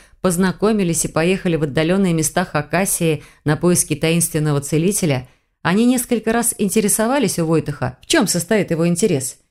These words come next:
И каждый раз он утверждал, что это всего лишь хобби, желание узнать, что есть таинственного в этом мире. Теперь Саша была твердо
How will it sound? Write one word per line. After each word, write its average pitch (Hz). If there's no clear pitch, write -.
И 135
каждый 143
раз 156
он 151
утверждал, 147
что 151
это 156
всего 196
лишь 240
хобби, 165
желание 233
узнать, 180
что -
есть 175
таинственного 151
в 131
этом 151
мире. 135
Теперь 294
Саша 269
была 214
твердо 208